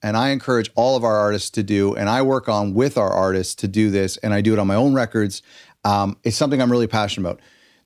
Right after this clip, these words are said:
And an album campaign is basically creating the album artwork first, and then hopefully that artwork can be branched off. I mean, think of it like, um, the album artwork at the top of a pyramid,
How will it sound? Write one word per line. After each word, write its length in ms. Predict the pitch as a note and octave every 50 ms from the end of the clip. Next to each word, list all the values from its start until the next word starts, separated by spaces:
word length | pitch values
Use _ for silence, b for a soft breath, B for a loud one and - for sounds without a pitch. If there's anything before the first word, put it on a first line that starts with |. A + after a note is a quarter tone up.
| _ _ _ _ _ -
And 200 | B2+ A#2+ B2 A#2+ -
an 100 | B2+ C3
album 320 | D3 F3 G#3 G3+ A#3 A3
campaign 540 | - - - D#3+ C3+ - - C#3+ C3+ B2+ A#2+
is 120 | A2+ G2+
basically 600 | - - A#2+ B2+ A#2+ - C#3 - A#2+ A2+ A2 G#2+
creating 680 | - _ - - - D3 E3 F#3 G3+ G#3+ G#3 F#3+ - -
the 140 | A#2 B2 -
album 380 | - A#2+ C3 C#3 C#3+ D3 B2+
artwork 480 | G#2 G#2 A2 - - A#2 G#2 F#2+ - -
first, 600 | - - - F2+ D#2 E2+ A2 - - - - - b b b b b b b b _ _ - _ _
and 220 | C#3 C#3 C#3 C#3+
then 320 | C#3+ C#3+ C#3 C3+ C3 - _ _ _ _ _ _ _ _ _ -
hopefully 680 | - - - G#3 A3+ - - - A#2+ G#2+ G2+ A2 B2 B2+
that 300 | - B2+ B2+ C#3 C#3+ - -
artwork 460 | C3 D3+ - - C3 A#2 A#2 - -
can 200 | - C3+ B2+ A#2+
be 320 | A2 A#2+ A#2 A2+ A#2 - - _
branched 560 | A2 G2+ - B2 C3 C#3 D3 D3+ C#3+ - -
off. 380 | C3 C3 C3+ B2 G#2+ G#2 G#2+ -
I 40 | A2
mean, 180 | A2+ A2 G#2+
think 280 | G#2 - - D3 C#3+ -
of 120 | D3 A#2+
it 180 | B2 A#2 - - -
like, 340 | A2 A2 G#2+ G#2+ G#2 - - _ _ _ _ _ _ _ _ -
um, 460 | G2+ G2+ G2+ G2 G2 F#2+ F#2+ F#2+ - _ _ _ _ _ _ - - _ -
the 140 | A2 A#2 B2
album 240 | B2+ C3 C3+ C3+ C3+
artwork 280 | B2+ B2+ A#2+ A2+ G#2
at 80 | A#2+ A2+
the 60 | G#2+
top 320 | - - - C3+ B2 -
of 100 | A2+ G2+
a 60 | A2 G2
pyramid, 560 | - - C#3+ C#3 B2+ A#2+ A2 G2 F#2+ F#2